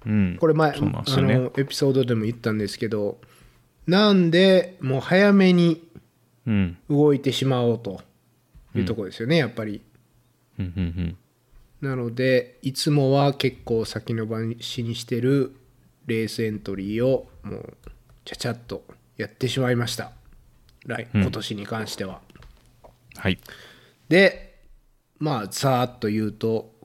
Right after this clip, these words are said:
Speaker 2: 来週土曜日がショーン・オブライアン百キロですね。
Speaker 1: おー。
Speaker 2: はい。で、
Speaker 1: なるほど、なるほど。
Speaker 2: 二月にベンチュラマラソン。
Speaker 1: はいはい。
Speaker 2: 二郎さんの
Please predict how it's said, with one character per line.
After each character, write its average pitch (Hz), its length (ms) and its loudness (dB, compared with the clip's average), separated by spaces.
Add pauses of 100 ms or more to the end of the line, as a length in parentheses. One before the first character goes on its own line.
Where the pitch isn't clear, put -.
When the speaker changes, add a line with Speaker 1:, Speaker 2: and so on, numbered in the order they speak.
(420)
Speaker 2:
来 165 280 6
週 165 600 4
土 135 100 2
曜 156 240 6
日 117 100 -4
が 101 340 -8 (200)
シ - 160 -4
ョ 151 40 4
ー - 40 4
ン・ 139 140 4
オ 131 60 2
ブ 127 120 2
ラ 127 100 4
イ 117 140 2
ア 98 60 -6
ン 95 200 -12 (440)
百 - 260 -8
キ 117 100 -2
ロ 104 100 0
で 98 100 4
す 95 60 4
ね。 92 120 4
Speaker 1:
お 87 680 0 (800)
ー。 - 40 -12
Speaker 2:
は 101 60 -10
い。 120 160 -18 (480)
で、 98 60 -2
Speaker 1:
な 90 60 0
る 85 100 -2
ほ 87 80 -8
ど、 90 60 -6
な - 80 -6
る - 60 -10
ほ - 160 -14
ど。 101 100 -10 (400)
Speaker 2:
二 170 220 4
月 139 420 2
に 117 240 0
ベ 131 160 2
ン 139 120 2
チ - 160 0
ュ - 20 0
ラ 120 120 2
マ 113 140 -2
ラ 104 120 -6
ソ 98 160 -8
ン。 92 140 -12 (1120)
Speaker 1:
は 98 140 -4
い 87 60 -6
は 90 140 -6
い。 120 40 0
Speaker 2:
二 110 40 0
郎 101 140 -6
さ 98 160 -10
ん 95 120 -8
の 95 180 -10